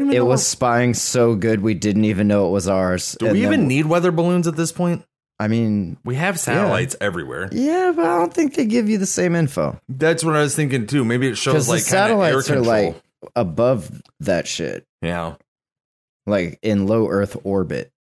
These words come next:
Speaker 1: Yeah, but they
Speaker 2: Where
Speaker 1: have, like,
Speaker 2: there's
Speaker 1: crazy
Speaker 2: no,
Speaker 1: lasers and
Speaker 2: there's no,
Speaker 1: shit.
Speaker 2: there's no weather there.
Speaker 1: Oh, did you see that China shot a laser over Hawaii? There's video of it they caught. I don't know why that's important, but
Speaker 2: I just need you to, like, focus for a minute.
Speaker 1: <laughs> What
Speaker 2: Are
Speaker 1: are we
Speaker 2: you,
Speaker 1: talking about?
Speaker 2: are you okay?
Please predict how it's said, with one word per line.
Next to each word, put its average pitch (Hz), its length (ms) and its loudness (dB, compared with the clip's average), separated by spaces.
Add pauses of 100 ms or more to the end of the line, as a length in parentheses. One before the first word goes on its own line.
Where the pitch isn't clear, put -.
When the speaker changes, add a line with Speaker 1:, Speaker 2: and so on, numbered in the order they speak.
(100)
Speaker 1:
Yeah, 110 100 -2
but 107 140 -2
they 101 60 0
Speaker 2:
Where 107 100 2
Speaker 1:
have, 98 80 0
like, 101 60 2
Speaker 2:
there's 101 140 -2
Speaker 1:
crazy 101 220 2
Speaker 2:
no, 107 200 4
Speaker 1:
lasers 98 320 2
and 87 80 -6
Speaker 2:
there's 107 240 0
no, 113 180 2
Speaker 1:
shit. - 120 -8
Speaker 2:
there's 104 280 -2
no 107 120 2
weather 92 340 0
there. 80 180 -4
Speaker 1:
Oh, 117 120 2
did 117 160 -2
you 131 120 0
see 151 180 -2
that 147 220 -2
China 127 400 -4
shot 131 260 -4
a 123 80 -4
laser 110 400 -2
over 110 220 -2
Hawaii? 92 580 -8
There's 90 160 -8
video 92 360 -6
of 110 120 -4
it 127 180 -6 (200)
they 90 80 -8
caught. 95 380 -8 (1900)
I 95 120 -4
don't 92 120 -4
know 85 100 -6
why 87 360 -4
that's 80 240 -8
important, 80 540 -8
but 76 260 -8
Speaker 2:
I 87 140 0
just 180 240 -2
need 240 200 0
you 196 160 -2
to, 180 80 2
like, 165 200 0
focus 165 560 -2
for - 180 -6
a 92 40 -2
minute. 85 260 -2
Speaker 1:
<laughs> 339 280 0
What - 80 0
Speaker 2:
Are - 40 2
Speaker 1:
are - 20 2
we 120 80 2
Speaker 2:
you, 127 40 2
Speaker 1:
talking 113 280 0
about? 101 180 0
Speaker 2:
are 113 40 0
you 120 120 2
okay? 135 360 0